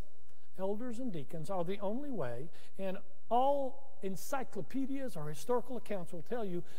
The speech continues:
there was no pope in the first century, there was no patriarch, there were independent churches, Jerusalem, Antioch of Syria,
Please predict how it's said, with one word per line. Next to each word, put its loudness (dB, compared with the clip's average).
there 4
was 4
no 2
pope 4
in 0
the 0
first 0
century, 0
there 0
was 2
no 2
patriarch, 0
there 2
were 2
independent 0
churches, 0
Jerusalem, 2
Antioch 0
of 0
Syria, 0